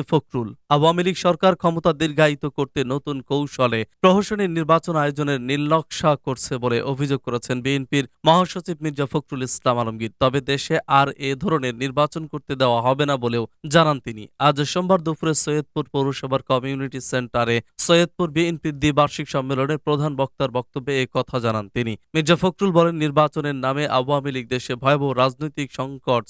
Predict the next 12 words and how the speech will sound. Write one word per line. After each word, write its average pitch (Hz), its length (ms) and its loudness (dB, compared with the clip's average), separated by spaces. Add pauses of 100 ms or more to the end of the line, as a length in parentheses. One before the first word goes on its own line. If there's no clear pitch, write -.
সৃষ্টি 127 340 -12
করেছে, 107 220 -12 (400)
বারবার 160 340 4
ক্ষমতায় 160 400 -6
থাকতে 147 280 -6
রাষ্ট্রের 127 480 -2
সব 127 140 0 (120)
প্রতিষ্ঠানকে 143 560 -6 (120)
ধ্বংস 139 280 -8 (140)
করে 113 200 -6
দিয়েছে, 107 320 -6 (320)
গণতন্ত্রকে 151 760 0